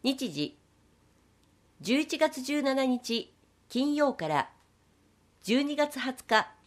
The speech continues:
水曜。場所、朝日図書館。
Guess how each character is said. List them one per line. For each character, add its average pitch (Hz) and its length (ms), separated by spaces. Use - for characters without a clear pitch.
水 240 360
曜。 190 320
場 185 120
所、 220 280
朝 208 200
日 294 120
図 294 100
書 285 160
館。 156 280